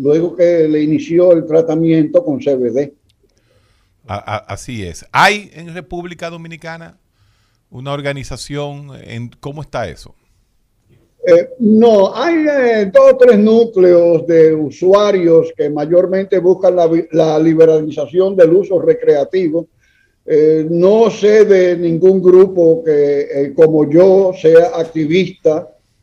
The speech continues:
Speaker 1: de la legalización del uso médico, aunque yo amplío la definición de uso médico para incluir el T H C, que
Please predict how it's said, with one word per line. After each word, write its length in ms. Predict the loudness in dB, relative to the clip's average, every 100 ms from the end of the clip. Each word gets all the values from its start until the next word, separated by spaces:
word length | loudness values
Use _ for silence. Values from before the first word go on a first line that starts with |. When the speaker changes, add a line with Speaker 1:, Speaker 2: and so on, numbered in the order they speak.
| _
Speaker 1:
de 520 | -2 2 2 2 2 2
la 160 | 0
legalización 760 | 0 0 -2 -4 -8 -2 0 2
del 160 | 2
uso 240 | 2 0 -2
médico, 800 | 0 2 2 0 0 -2 -2 -12 _ _ _ -4
aunque 460 | 0 0 0 0
yo 260 | 2 2 2
amplío 720 | -2 -4 0 2 4 4 2
la 120 | 2
definición 640 | 0 -2 -6 -10 -4 -4 -2
de 100 | 0
uso 280 | 0 -2 -2
médico 480 | 0 0 0 -2
para 180 | 0 0
incluir 560 | -2 -2 -4 0 2 2
el 160 | 0
T 180 | 2 2
H 260 | 2 0 -4
C, 260 | 0 0 2
que 300 | 0 0